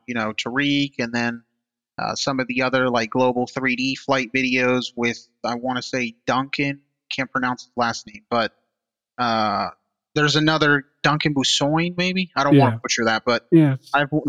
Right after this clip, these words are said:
Speaker 2: close enough.
Speaker 1: watched his, uh, Global three D videos as well, and then Kyle Stacy's, and,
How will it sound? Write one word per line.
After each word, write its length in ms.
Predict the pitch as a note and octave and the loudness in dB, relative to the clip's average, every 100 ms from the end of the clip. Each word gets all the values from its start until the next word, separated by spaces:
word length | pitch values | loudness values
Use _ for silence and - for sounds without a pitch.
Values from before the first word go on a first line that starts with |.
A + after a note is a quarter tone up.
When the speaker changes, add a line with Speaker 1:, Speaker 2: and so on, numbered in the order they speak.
| C#3+ - | 4 4
Speaker 2:
close 60 | |
enough. 120 | C3+ C#3+ | 4 4
Speaker 1:
watched 120 | - - | 0 0
his, 300 | D3 C#3 - - C#3 | 2 2 0 -8 -2
uh, 340 | C3 A#2 A2+ A#2 | 0 2 0 0
Global 340 | C#3 C#3 C3+ C3 | 0 2 2 -2
three 260 | - C#3 | 0 -2
D 140 | C3 - C3+ | -2 -4 -2
videos 380 | C3 C3 B2 | 0 0 0
as 100 | B2 - | -4 -2
well, 560 | B2+ B2 B2 B2 B2 A#2+ | 2 4 4 2 0 -2
and 100 | A#2+ | -4
then 160 | A#2+ | -4
Kyle 300 | - B2+ B2 | -2 0 2
Stacy's, 680 | - B2+ A#2+ - B2 A#2+ A#2 | 0 0 0 0 -2 -2 -4
and, 160 | A#2 | -6